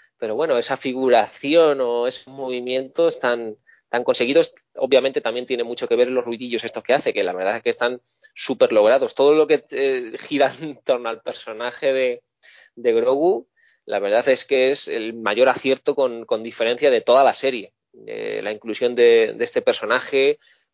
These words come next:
cómo lo han creado, funciona en pantalla, los ruidos, su movimiento así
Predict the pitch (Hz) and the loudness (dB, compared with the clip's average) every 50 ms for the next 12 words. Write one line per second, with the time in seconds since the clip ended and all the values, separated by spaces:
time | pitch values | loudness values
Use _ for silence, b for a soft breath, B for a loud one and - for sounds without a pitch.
0 | _ - - 127 123 127 123 123 123 120 120 120 120 - 123 113 113 113 117 127 | _ -2 -2 0 2 2 2 4 2 2 0 -2 -4 -4 -2 0 2 2 2 2
1 | 135 127 135 139 143 143 143 143 147 139 - _ _ _ _ _ _ _ _ _ | 2 0 0 0 0 0 2 0 0 -2 -4 _ _ _ _ _ _ _ _ _
2 | - - 131 123 120 117 113 113 - 110 107 104 104 - 123 123 127 127 135 131 | -6 0 0 0 0 0 -4 -2 -4 -6 -6 -6 -8 -4 -4 -2 0 2 2 2
3 | 123 117 113 - - - 113 107 110 120 120 120 107 127 127 123 123 123 - - | 2 0 -4 -6 -8 -12 -12 -10 -8 -6 -6 -4 -2 0 0 2 2 0 0 -2
4 | 120 113 113 110 107 107 110 120 127 127 - - 123 113 113 - 123 120 120 117 | -6 -6 -6 -6 -6 -4 -2 -2 -2 0 2 2 2 4 2 0 -6 -6 -8 -8
5 | 113 | -8